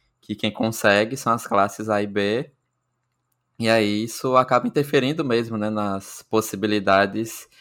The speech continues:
de aquisição de receitas, de recursos, enfim. Porque, enfim, até hoje, né,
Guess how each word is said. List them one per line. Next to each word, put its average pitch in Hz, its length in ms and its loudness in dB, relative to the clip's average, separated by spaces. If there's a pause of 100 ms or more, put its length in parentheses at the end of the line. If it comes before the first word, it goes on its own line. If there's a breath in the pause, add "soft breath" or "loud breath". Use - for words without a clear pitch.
(360 soft breath)
de 101 320 0
aquisição 98 560 -2
de 95 100 -4
receitas, 104 840 -2
de 95 80 -18
recursos, 104 840 -4
enfim. 90 400 -10 (500)
Porque, 107 880 0 (200)
enfim, 87 380 -8
até 120 280 4
hoje, 101 340 2
né, 92 220 -8